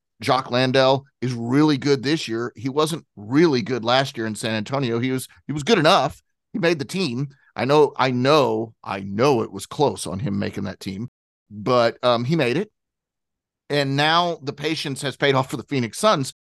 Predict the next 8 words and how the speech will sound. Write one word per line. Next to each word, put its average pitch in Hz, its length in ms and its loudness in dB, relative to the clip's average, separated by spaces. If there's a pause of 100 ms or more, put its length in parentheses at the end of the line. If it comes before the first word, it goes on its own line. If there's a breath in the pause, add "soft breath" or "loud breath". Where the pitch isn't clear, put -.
(180)
because 135 280 0
he's 151 180 -2
a 135 140 2 (100)
terrific 127 720 -2
role 147 260 0
player 92 400 -12
there 101 340 -2
and 127 300 2